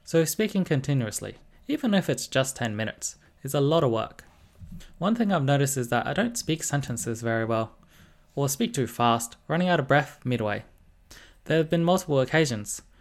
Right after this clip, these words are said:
when sentences seem just fine, but then I need to gulp, I need to swallow my saliva. To improve this, I tried to do tongue twisters and attempted to modulate my voice better.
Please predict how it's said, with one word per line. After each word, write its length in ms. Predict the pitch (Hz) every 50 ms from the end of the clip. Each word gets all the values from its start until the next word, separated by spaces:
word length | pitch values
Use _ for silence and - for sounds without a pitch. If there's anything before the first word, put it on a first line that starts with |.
| - - - -
when 160 | - 143 143 147
sentences 580 | - 214 214 202 - - - 180 175 170 160
seem 300 | - - 170 160 151 139
just 240 | 135 175 175 - -
fine, 300 | - 147 143 107 - - - - - - _ _ - _ - - - _ _ _ _ - - - - -
but 120 | - 147 135
then 380 | 139 151 151 147 139 135 139 - - -
I 160 | - 127 127
need 200 | 131 143 147 135
to 80 | 135 120
gulp, 340 | - 127 123 - - - - - - - -
I 80 | 139 131
need 180 | 139 139 135 139
to 200 | 139 127 120 120
swallow 340 | 117 - - 127 123 127 123
my 140 | 120 120
saliva. 540 | 117 117 - 107 107 113 123 131 135 - - - _ _ _ - - - - - - - - - - - - - -
To 100 | - 180
improve 320 | 175 180 - 214 220 190 139
this, 160 | 127 117 -
I 120 | - -
tried 180 | - 214 214 196
to 80 | 190
do 140 | 160 147 143
tongue 280 | 135 - - 147 147 143
twisters 460 | - - - - - 107 110 - - - - - - - - -
and 60 | 160
attempted 400 | 156 - 196 202 196 - 196 -
to 60 | -
modulate 500 | 139 135 143 151 143 131 131 127 123 120
my 140 | 117 117 113
voice 260 | 110 113 113 110 -
better. 220 | - - 107 -